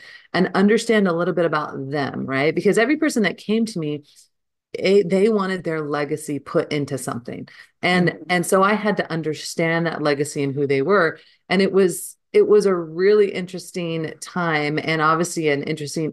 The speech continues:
Speaker 1: evolution for me, because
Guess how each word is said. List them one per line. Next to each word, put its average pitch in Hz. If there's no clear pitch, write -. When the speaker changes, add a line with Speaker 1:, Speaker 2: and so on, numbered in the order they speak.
Speaker 1:
evolution 147
for 214
me, 139
because 175